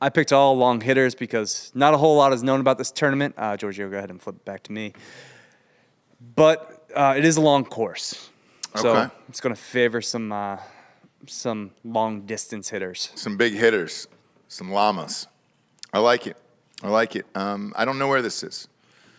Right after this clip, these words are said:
Speaker 2: Uh, I know it's in Mexico, and I know it's the Mexico Open. And
Speaker 1: First
Speaker 2: it,
Speaker 1: annual.
Speaker 2: it doesn't sound right.
Speaker 1: Doesn't sound right.
Speaker 2: Doesn't
Speaker 1: Doesn't
Speaker 2: roll off the tongue.
Speaker 1: Doesn't feel like it's the right week.
Speaker 2: Oh, the Mexico Open. If it was next week on Cinco, sure.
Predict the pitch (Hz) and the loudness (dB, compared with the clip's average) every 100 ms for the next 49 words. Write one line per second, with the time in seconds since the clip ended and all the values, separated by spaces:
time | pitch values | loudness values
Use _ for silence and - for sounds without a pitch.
0 | _ _ - 82 92 107 113 - 110 110 | _ _ -14 -12 -4 -4 -4 -6 -6 -6
1 | - - - - _ _ _ _ _ 87 | -6 -14 -16 -16 _ _ _ _ _ -14
2 | 87 90 - 98 95 92 - - 92 92 | -8 -8 -8 -6 -4 -4 -8 -4 0 0
3 | 87 71 - _ _ _ _ _ _ _ | -2 -14 -18 _ _ _ _ _ _ _
4 | 92 143 131 143 123 120 95 - - 104 | 0 0 2 2 2 0 -4 -10 -12 -12
5 | - 131 151 175 175 165 - - - - | -4 -4 -2 -6 -10 -12 -10 -8 -8 -8
6 | 113 90 78 73 _ _ _ 143 156 135 | -8 -8 -12 -14 _ _ _ 0 2 2
7 | 113 92 87 92 131 147 139 139 135 127 | 0 -2 -6 -2 -2 0 0 2 2 0
8 | - - 98 80 - - 151 147 - 139 | -4 -14 -12 -12 -18 -12 -10 -10 -4 -2
9 | 117 107 104 101 95 69 87 85 - - | -2 -4 -8 -6 -6 -6 -8 -10 -16 -10
10 | 330 285 156 180 202 196 190 202 117 104 | -2 0 0 0 0 4 4 4 2 0
11 | 196 262 131 123 - 131 110 101 - 127 | -2 -2 -2 -2 -4 -4 -4 -4 -4 -4
12 | 160 135 143 139 _ - 147 131 | 0 0 0 -6 _ -10 -8 -8